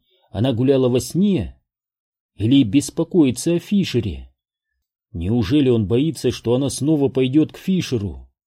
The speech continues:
Эдит не могла понять, что толкнуло ее к нему в первый раз. Неужто и правда что-то в этом доме?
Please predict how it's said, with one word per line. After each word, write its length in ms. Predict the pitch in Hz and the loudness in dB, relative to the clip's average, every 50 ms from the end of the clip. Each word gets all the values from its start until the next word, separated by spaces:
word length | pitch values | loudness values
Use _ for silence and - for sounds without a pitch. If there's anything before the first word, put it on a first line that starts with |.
| _ _ _ _ _ _ _ _ _ _ _ _ _ _ _ - | _ _ _ _ _ _ _ _ _ _ _ _ _ _ _ -8
Эдит 380 | - 98 107 107 131 135 131 | -4 -4 -2 0 -2 -2 0
не 100 | 117 127 | 0 0
могла 320 | 135 151 151 143 156 143 113 | 0 0 2 2 2 2 4
понять, 400 | - 123 135 156 147 117 98 - | 2 2 2 2 0 0 -2 -6
что 260 | - - - 160 143 | -6 -4 0 0 0
толкнуло 520 | - 127 127 120 117 - 147 170 165 151 | 2 2 0 0 0 0 0 2 2 4
ее 300 | 147 143 139 143 139 131 | 4 4 4 4 2 0
к 80 | 120 - | 0 0
нему 240 | 131 143 156 151 127 | 0 0 2 0 0
в 120 | - - | -2 -4
первый 420 | - 165 165 160 131 113 123 135 | 0 2 4 4 4 4 2 2
раз. 440 | 143 151 139 107 82 - - - _ _ _ _ _ _ _ _ _ _ _ _ _ _ _ - | 2 0 0 -2 -4 -8 -12 -18 _ _ _ _ _ _ _ _ _ _ _ _ _ _ _ -8
Неужто 440 | 90 95 120 156 165 - - - | -4 0 0 0 0 -2 -2 -2
и 80 | 135 131 | -2 -2
правда 380 | 127 - 170 156 127 101 110 104 | 0 -2 -2 -2 0 0 -2 -4
что-то 420 | - - - 143 127 - 131 123 | -4 -4 -4 -4 -2 0 -2 -2
в 160 | 104 85 - | -2 -2 -2
этом 340 | 143 147 156 139 143 139 127 | -2 0 0 -2 -2 -2 0
доме? 500 | 139 170 165 135 107 90 78 67 64 - | 4 4 4 4 2 0 -4 -8 -12 -16